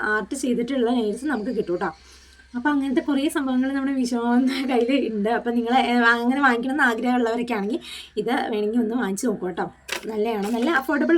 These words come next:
റേറ്റിലാണ് കേട്ടോ. ഒരുപാട് പൈസയൊന്നും കൊടുക്കണ്ടല്ലോ. നമുക്ക് എന്താ പറയുക, ഒരു നൂറ് രൂപയ്ക്ക്, ഇപ്പൊ നൂറ് രൂപയ്ക്കല്ല, എൺപത് രൂപയ്ക്ക് ഇത് മാത്രമായിട്ടും കിട്ടും. ആ, നൂറ് രൂപയ്ക്ക്, ആ, അതിലും, ആ, കുറച്ചുകൂടെ, ഉം, ആ, രണ്ട് പശ, പിന്നെ അതുപോലെ തന്നെ കുറച്ച് നെയിൽസ്, അങ്ങനത്തെ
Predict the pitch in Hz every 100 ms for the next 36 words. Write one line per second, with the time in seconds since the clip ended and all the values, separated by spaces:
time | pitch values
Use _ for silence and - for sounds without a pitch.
0 | 311 262 202 233 196 196 185 202 247 277
1 | 320 226 254 247 214 214 190 170 - -
2 | - - 202 196 277 277 - 262 277 277
3 | 262 277 277 262 254 254 285 247 - -
4 | 247 - 349 294 285 294 285 311 277 269
5 | 240 277 330 311 285 311 262 262 233 247
6 | 254 254 247 - 370 - - - - -
7 | 233 240 254 262 262 277 240 247 311 415
8 | - 240 - 240 240 277 247 226 220 233
9 | - 233 247 220 214 220 214 208 208 208
10 | 208 208 208 208 208 208 208 208 202 208
11 | 202 202 202 202 196 208 208 208